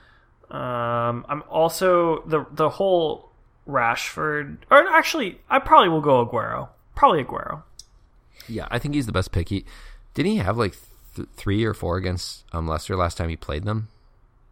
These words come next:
Speaker 1: I think so. I'm not
Speaker 2: Yeah.
Speaker 1: a hundred percent sure, but he looked really good against Burnley. He had a fair amount of chances. Missed a, missed a pretty, pretty shot from just outside the box as well.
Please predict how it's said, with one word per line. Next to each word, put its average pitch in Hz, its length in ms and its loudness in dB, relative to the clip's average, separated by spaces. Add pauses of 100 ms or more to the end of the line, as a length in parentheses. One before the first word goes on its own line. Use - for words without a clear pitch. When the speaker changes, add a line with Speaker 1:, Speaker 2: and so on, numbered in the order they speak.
(580)
Speaker 1:
I - 100 -14
think 135 320 -12
so. - 520 -10
I'm 139 220 -2
not 127 140 0
Speaker 2:
Yeah. 117 40 0
Speaker 1:
a 113 40 -4
hundred 120 260 -8
percent - 300 -12
sure, 139 120 -6
but 226 140 2
he 320 40 4
looked 359 220 4
really 226 240 6
good 131 300 4
against 120 440 -4
Burnley. 113 360 -6
He 143 100 -4
had 165 180 6
a 120 180 0 (160)
fair - 320 -6
amount 107 240 -6
of - 100 -16
chances. 110 600 -10
Missed 127 300 -4
a, 113 240 -4 (560)
missed 143 220 -4
a 127 40 -4
pretty, 117 320 -8 (520)
pretty 135 220 2
shot 117 420 -2
from - 160 -10
just 120 200 -6
outside 117 320 -4
the 120 40 -12
box 110 360 -6
as - 140 -14
well. - 280 -10